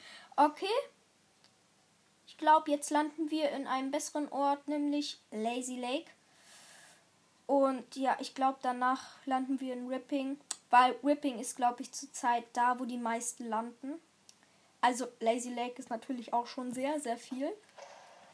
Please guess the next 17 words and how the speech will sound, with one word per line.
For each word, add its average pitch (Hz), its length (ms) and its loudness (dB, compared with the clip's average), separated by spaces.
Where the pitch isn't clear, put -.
Aber 247 680 4
ja, 240 220 -2
Ripping, 254 420 -6
glaub 262 340 4
ich, 302 480 -2
ähm, 247 260 0
ist - 240 -6
noch 240 220 -8
mehr. 220 240 -6
Okay, 285 460 -6
gleich 277 280 -4
können 269 220 -2
wir 240 100 -2
auch 247 160 -2
den 240 300 -12
Hängegleiter 269 680 -4
einsetzen. 247 600 -6